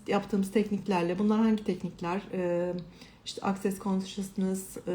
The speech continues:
te-, Theta Healing, e, kozmik enerji, e,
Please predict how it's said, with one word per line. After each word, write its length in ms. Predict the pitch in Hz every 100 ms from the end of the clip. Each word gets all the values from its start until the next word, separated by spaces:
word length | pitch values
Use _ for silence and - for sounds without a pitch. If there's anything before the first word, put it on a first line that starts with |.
| 175 180
te-, 220 | 180 190 -
Theta 240 | 190 196
Healing, 540 | 190 196 190 185 185 -
e, 160 | - 180
kozmik 460 | 196 180 185 180 185
enerji, 600 | 180 180 175 175 175 180 - - - - - - -
e, 520 | 170 170 170 165 165